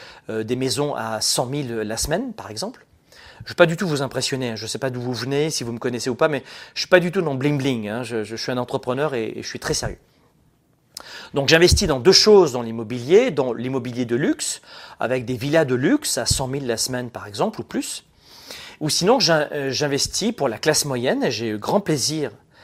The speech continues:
à offrir des logements, euh, magnifiques, des appartements et d'immeubles à revenus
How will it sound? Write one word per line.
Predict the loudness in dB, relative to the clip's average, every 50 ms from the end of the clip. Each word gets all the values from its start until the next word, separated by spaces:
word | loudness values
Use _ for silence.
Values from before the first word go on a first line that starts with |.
| -20 -20 -20 -14 _
à | -4 -2 -2 -2 -2 -4 -4 -6
offrir | -8 -4 -2 -2 -2
des | -2 -2
logements, | -4 -4 -4 -4 -2 -2 -2 -2 -2 -4 -6
euh, | -8 -8 -8 -8 -8 -10 -10 -12 -14 -16 -14
magnifiques, | -2 2 2 2 2 2 -2 -6 -8 -10 -10 -16 -20 -20 _ _ -20 -20 -20 -20 -20 -20 _ _ -6
des | -4 -2 -2 0
appartements | 2 2 0 0 -4 -4 -2 -2 -2 -2
et | -4 -6
d'immeubles | -6 -4 -2 -2 -2 -2 -2
à |
revenus | -4 -6 -8 -8 -6 -4 -4 -4 -4